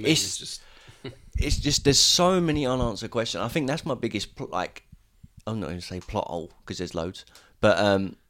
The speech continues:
Speaker 1: I don't know if there was much of a plot to begin with. <laughs> Let's go collect money and get out. That's pretty much the plot, isn't it?
Speaker 2: Yeah, um,
Speaker 1: This plot had more holes than Swiss cheese.
Speaker 2: Yeah. It, <laughs> there was, so we, we get to the, um,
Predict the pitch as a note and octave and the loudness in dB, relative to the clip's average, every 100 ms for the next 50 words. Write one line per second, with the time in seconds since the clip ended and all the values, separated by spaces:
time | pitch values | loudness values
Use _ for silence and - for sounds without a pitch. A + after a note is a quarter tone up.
0 | _ - - - F4+ - - C#3+ - B2+ | _ -20 -16 -12 -10 -8 -8 -8 -6 -8
1 | - - - A2+ A#2 F#3 A2+ - - - | -8 -14 -12 -12 -8 -8 -10 -14 -8 0
2 | E3 - - - - C#3+ C#3+ - D#3 - | 0 0 -6 -6 -2 0 0 2 2 0
3 | D#3 - C3+ B2 G2+ C#3+ - - - F#2 | -2 -2 -2 -2 0 -2 -2 0 0 -2
4 | - - G#3 G3 F3 - - - - C#4 | -4 -6 -4 -2 -2 -6 -2 0 0 -2
5 | D#4+ D4+ - - - - G#3+ G3 A#3+ - | -6 -8 -12 -16 -4 4 4 4 -2 -8
6 | - - C3 C#3+ B2 A#2 - - C3 C#3 | -14 -4 4 6 6 4 -2 0 6 10
7 | C#3+ C#3 C3+ - - - - - - - | 10 8 2 2 6 6 2 -20 -20 -20
8 | - - A#2 G#2+ A2 G#2+ A#2+ B2 A#2+ C#3 | -16 -6 -2 -2 -4 -6 -6 -6 -8 -8
9 | - G3+ - - - A2 G#2+ G2+ G#2+ - | -8 -10 -12 -12 -4 2 4 2 -2 -8
10 | - E3+ F3 - - - - - F3 D3 | -2 0 2 0 -2 -14 -2 4 4 4
11 | B2 - - - - - - - - D#3 | 0 -2 -8 -8 -10 -14 -20 -12 2 6
12 | D#3+ D#3 - - - - D3+ C#3 B2+ C3+ | 6 4 -2 -8 -10 -2 2 2 2 -4
13 | D#3+ - - C#3+ C#3 E3 - - C#3 B2 | -4 -6 -2 -2 0 -2 2 6 6 6
14 | A#2 G#2+ G#2 G2+ G2 | 6 6 4 0 -2